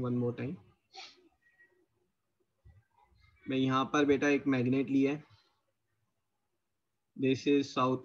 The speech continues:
pole, this is north, I am moving it in this direction, ठीक है? Nature opposes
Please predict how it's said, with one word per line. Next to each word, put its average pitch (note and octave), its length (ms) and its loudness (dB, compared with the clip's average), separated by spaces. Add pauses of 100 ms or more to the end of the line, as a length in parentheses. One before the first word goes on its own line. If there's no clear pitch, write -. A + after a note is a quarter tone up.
pole, C#3+ 240 0 (800)
this C3 220 -4
is C3+ 200 0
north, A2+ 380 -6 (1300)
I C3+ 140 0
am C#3+ 160 4
moving C#3+ 400 4
it C#3 140 0
in C3+ 120 4
this B2+ 220 0
direction, A#2 500 -4 (1400)
ठीक C#3 140 -4
है? F3 100 -6 (1200)
Nature D3 600 2 (380)
opposes D3+ 800 4